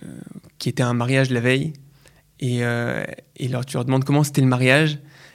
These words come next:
et ils te disent, « Le buffet était super. » Tu dis, « Bon, bah, écoute, t'es, t'es passé un petit peu à côté du mariage, <laughs> si au final, la seule chose dont tu te rappelles, c'est le buffet. » Alors, ce qui est encore plus grave, c'est si tu vas voir les mariés, et que le lendemain de leur mariage, tu leur demandes comment c'était le mariage,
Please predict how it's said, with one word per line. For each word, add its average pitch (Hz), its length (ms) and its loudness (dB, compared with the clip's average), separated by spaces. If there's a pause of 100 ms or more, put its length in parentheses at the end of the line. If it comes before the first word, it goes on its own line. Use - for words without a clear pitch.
et - 60 -2
ils 120 80 -4
te 123 80 -4
disent, « 127 340 0
Le 120 80 -2
buffet 127 280 -2
était 139 140 -2
super. » 139 480 -6 (800)
Tu - 80 -20
dis, « 135 80 -6
Bon, 147 120 -2
bah, - 100 -6
écoute, - 200 -12
t'es, - 160 -8
t'es 139 100 -6
passé 147 240 -2
un 175 40 -4
petit - 160 -10
peu 180 80 6
à - 20 6
côté - 280 4
du 170 120 2
mariage, 175 480 6 (140)
<laughs> 277 120 0
si - 240 2
au 226 60 4
final, 190 300 4
la 185 40 2
seule 185 120 0
chose 180 120 2
dont 170 80 4
tu 165 100 -4
te 160 80 -2
rappelles, 156 280 2
c'est 151 120 0
le 135 60 2
buffet. » 127 380 -6 (640)
Alors, - 100 0
ce - 80 -2
qui - 80 4
est 143 40 6
encore 214 220 2
plus 160 140 0
grave, 175 320 4
c'est 147 80 0
si 135 120 0
tu 135 120 -4
vas 131 60 2
voir 151 160 2
les 139 100 0
mariés, 127 420 0 (1040)
et 147 40 -4
que - 120 -2
le 127 80 4
lendemain 165 240 4
de 160 80 4
leur 135 160 4
mariage, 143 540 2
tu - 100 -4
leur 131 120 0
demandes 143 200 -2
comment 147 160 0
c'était 143 180 -2
le 139 40 2
mariage, 139 520 -2